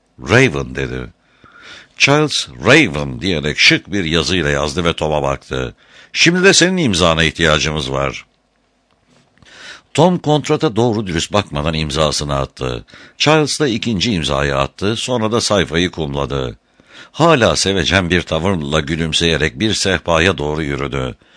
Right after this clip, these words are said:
Bunun üstünde kristal sürahiler vardı. Lord Charles iki kadehi ağzına kadar doldurdu. Birini Tom'a uzattı, ikincisini de delikanlının şerefine kaldırdı.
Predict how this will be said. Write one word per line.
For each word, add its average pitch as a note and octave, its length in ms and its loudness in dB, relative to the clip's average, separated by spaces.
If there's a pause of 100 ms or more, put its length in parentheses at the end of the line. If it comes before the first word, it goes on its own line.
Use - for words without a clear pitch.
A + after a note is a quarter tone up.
(240)
Bunun E3 280 2
üstünde F#2 440 0
kristal B2+ 460 2
sürahiler F#2 640 2
vardı. B1+ 600 -4 (520)
Lord D3+ 340 4
Charles D2+ 400 0
iki G#2+ 200 -4
kadehi F2 360 0
ağzına D#2+ 440 2
kadar D#2 340 0
doldurdu. C2+ 680 -6 (300)
Birini C3 360 2
Tom'a G2 340 -2
uzattı, C#2+ 440 -4
ikincisini A#2 680 -2
de A#2 120 0
delikanlının F#2 640 -2
şerefine D#2 500 0
kaldırdı. C2 760 -4